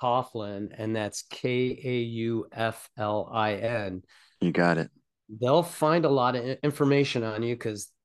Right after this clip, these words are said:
Speaker 2: that's how I <laughs> prepared for this
Speaker 1: Yeah.
Speaker 2: discussion.
Speaker 1: Hey,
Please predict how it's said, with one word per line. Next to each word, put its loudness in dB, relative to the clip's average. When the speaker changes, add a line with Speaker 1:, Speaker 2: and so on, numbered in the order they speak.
Speaker 2:
that's 2
how 6
I 6
<laughs> 6
prepared 6
for 4
this 6
Speaker 1:
Yeah. 10
Speaker 2:
discussion. 2
Speaker 1:
Hey, 8